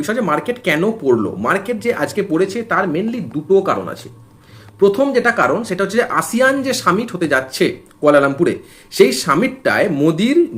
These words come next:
যুক্ত হওয়ার কথা ছিল, মানে মোদিকে গেস্ট হিসেবে অ্যাপিয়ারেন্স হওয়ার কথা ছিল সেখানে,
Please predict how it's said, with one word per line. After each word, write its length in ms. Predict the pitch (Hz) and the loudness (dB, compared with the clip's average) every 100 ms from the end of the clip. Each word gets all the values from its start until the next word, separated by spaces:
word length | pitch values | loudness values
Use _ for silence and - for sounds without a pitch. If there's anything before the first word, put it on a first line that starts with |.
| 113 | -4
যুক্ত 220 | 190 - 214 | -4 -2 -2
হওয়ার 200 | 214 277 285 | 2 2 2
কথা 180 | 143 214 220 | -2 -4 -2
ছিল, 160 | 233 127 - - - - | 0 0 -2 -16 -12 -4
মানে 120 | 135 135 | -4 0
মোদিকে 400 | 143 165 185 214 220 120 | 0 0 -2 -4 -6 2
গেস্ট 220 | 170 196 - | 2 2 -4
হিসেবে 220 | 185 214 277 - | -6 -2 -2 -2
অ্যাপিয়ারেন্স 420 | 135 170 175 185 | -4 0 0 2
হওয়ার 160 | 196 220 | -2 -2
কথা 140 | 190 175 - | -4 -4 -4
ছিল 120 | 135 196 | -6 -4
সেখানে, 240 | 214 226 | -2 -2